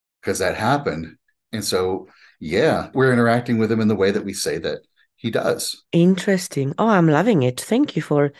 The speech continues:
Speaker 2: bringing up this concept. May I ask, and probably we would need to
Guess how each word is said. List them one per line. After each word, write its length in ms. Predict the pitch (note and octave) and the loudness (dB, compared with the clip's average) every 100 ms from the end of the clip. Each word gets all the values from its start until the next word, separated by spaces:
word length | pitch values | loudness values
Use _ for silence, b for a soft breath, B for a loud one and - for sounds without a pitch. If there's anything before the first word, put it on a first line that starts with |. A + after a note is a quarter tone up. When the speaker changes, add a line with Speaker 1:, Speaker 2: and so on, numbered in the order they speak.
| B | B
Speaker 2:
bringing 400 | D3+ E3+ A3 G3+ | -2 2 2 2
up 140 | E3 | 0
this 180 | D3 D3 | -2 -4
concept. 460 | - D3 D3 C#3+ - B B | -2 -2 -2 -4 -8 B B
May 140 | - C#4+ | 2 4
I 180 | G#4+ G4+ | 4 2
ask, 500 | C4 B3 A#3+ - - - b - | 2 2 2 -4 -12 -18 b -4
and 200 | F3 E3+ | 0 2
probably 340 | F3 G3 F3+ E3 | 2 2 4 4
we 100 | D#3+ | 4
would 160 | D#3+ | 4
need 220 | D#3+ D#3 - | 2 0 -2
to 320 | D#3+ D3+ | 0 0